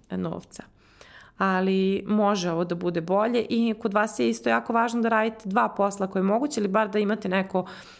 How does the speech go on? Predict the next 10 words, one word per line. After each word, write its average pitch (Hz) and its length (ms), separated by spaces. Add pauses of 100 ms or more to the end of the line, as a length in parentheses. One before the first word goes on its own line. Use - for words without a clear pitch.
(120)
radno 226 260
vreme 196 280
koje 175 260
je 170 140
dvokratno, 240 880
e, - 440 (540)
da 220 320
imate 208 760
neki, 208 680
e, - 40